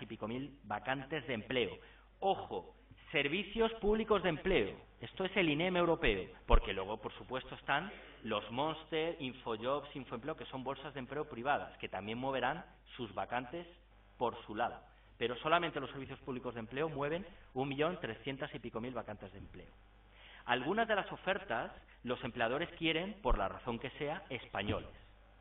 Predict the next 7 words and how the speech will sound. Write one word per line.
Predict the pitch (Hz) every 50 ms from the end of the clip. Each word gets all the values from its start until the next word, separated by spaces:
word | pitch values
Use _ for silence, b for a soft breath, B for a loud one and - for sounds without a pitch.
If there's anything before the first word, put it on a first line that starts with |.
| - - - - - - - -
¿vale? | - - - - - B B B B
Pues | - 98 - - -
porque, | 95 - - 95
por | 85 - 92 -
supuesto, | - 92 - - 104 98 - - 90
hablas | 85 87 87 - -
español, | 98 - 127 123 147 160 175 190